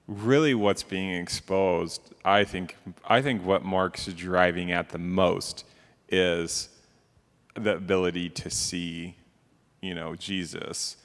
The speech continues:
And what, what's the, the tra-, great tragedy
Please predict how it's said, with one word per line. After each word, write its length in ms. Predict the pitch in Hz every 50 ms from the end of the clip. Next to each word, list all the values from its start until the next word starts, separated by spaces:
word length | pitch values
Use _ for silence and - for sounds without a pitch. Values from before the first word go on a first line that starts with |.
| _ _ _ _ _ -
And 280 | 101 101 101 95 95 95
what, 380 | 101 107 110 110 92 92 -
what's 260 | 104 101 101 - - -
the, 120 | 101 95 - - _ -
the 100 | - 101
tra-, 480 | - - - - - 117 110 107 98 92
great 380 | 90 - 101 104 92 78 -
tragedy 1040 | - - - - 123 127 165 196 196 - - 98 87 92 90 90 87 90 92 98